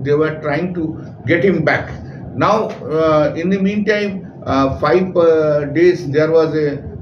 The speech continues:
uh, firing war between the India and Pakistan.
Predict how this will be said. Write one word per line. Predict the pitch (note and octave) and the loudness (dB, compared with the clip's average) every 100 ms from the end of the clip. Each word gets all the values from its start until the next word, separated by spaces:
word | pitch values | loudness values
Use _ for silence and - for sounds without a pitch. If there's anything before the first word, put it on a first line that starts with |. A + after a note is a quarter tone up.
| - | -8
uh, | A2+ A2+ A2 G#2+ G#2+ G#2 G#2+ G#2 G2+ G2+ G2 G2 F#2+ G2+ F#2+ - | -4 0 0 0 -2 -2 -4 -2 -2 0 -2 -2 -4 -6 -6 0
firing | C#3+ D#3+ F3 D#3+ B2+ - G#2+ | 2 2 0 -4 -4 -4 0
war | C3 D#3+ E3 | 2 4 2
between | - C3+ C#3 E3 D#3 | -2 -6 -4 -4 -2
the | D#3 D3 - - A2+ | -2 -2 -6 -8 -4
India | C#3 D#3+ E3 | 2 4 4
and | D#3 D3 | 2 -2
Pakistan. | C3+ C#3+ C#3+ F#3 F#3+ | -6 -6 -8 -8 -8